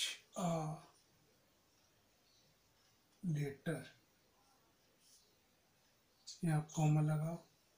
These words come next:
ये इन्वर्टेड comma में back हो जाएंगे।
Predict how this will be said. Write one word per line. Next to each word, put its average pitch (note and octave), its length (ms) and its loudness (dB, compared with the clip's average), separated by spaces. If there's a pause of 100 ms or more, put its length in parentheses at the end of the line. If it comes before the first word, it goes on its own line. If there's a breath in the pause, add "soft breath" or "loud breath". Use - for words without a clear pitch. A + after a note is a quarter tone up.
(3000)
ये D3 280 0
इन्वर्टेड C3+ 500 -8
comma C#3+ 420 -6
में D3 200 -4 (1700)
back D3+ 220 -2
हो D#3 160 0
जाएंगे। D3 440 -2